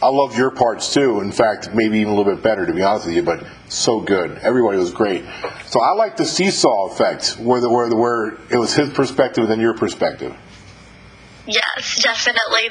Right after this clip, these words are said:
Speaker 2: That's, that was the goal.
Speaker 1: That's, that's what's up. Now, the original rendition of this, was this written by somebody else? Original, the original song?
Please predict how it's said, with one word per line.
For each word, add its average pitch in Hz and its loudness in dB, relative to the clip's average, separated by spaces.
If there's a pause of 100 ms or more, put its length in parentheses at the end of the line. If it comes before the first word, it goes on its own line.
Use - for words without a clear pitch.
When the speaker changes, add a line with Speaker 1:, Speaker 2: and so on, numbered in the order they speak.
Speaker 2:
That's, 233 -6
that 247 0
was 262 -4
the 269 -2
goal. 226 0 (1400)
Speaker 1:
That's, 92 -8
that's - -8
what's - -4
up. - -2 (320)
Now, 139 4
the 139 0
original 160 2
rendition 156 0
of 175 0
this, 185 0
was 151 0
this 190 0
written 165 0
by 170 4
somebody 156 0
else? 151 -2 (400)
Original, 147 2
the 123 0
original 143 0
song? 156 -2